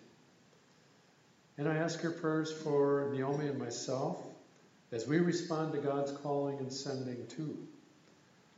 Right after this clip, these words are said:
As we move this summer to the Twin Cities, please pray for us that we might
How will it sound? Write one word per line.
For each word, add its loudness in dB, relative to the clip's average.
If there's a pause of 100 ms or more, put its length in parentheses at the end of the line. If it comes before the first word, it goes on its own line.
(260)
As -6
we -2
move 2
this -2
summer -2
to -6
the -2
Twin -6
Cities, 0 (840)
please -2
pray 0
for 2
us -2 (540)
that -4
we 2
might -2